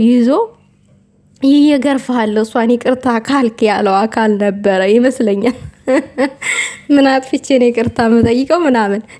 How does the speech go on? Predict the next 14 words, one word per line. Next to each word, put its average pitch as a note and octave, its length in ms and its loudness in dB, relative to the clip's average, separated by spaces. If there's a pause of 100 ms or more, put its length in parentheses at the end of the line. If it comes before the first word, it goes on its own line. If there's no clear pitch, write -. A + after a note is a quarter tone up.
(100)
ከዛ D4 260 0 (100)
አለፍ C#4+ 320 0
አለፍ B3 360 0
ስል A#3+ 220 2
ደግሞ B3+ 240 2
የሆነ B3+ 340 2
ቦታ A3+ 240 -2
አስታራቂ G#3+ 580 0
ሆኖ G#3 220 0
አልተገኘ A3 560 0
መሰላችሁ? - 720 -4 (560)
<laughs> - 520 -8
አረ A3+ 160 2 (140)
ውዶቼ፣ B3 520 0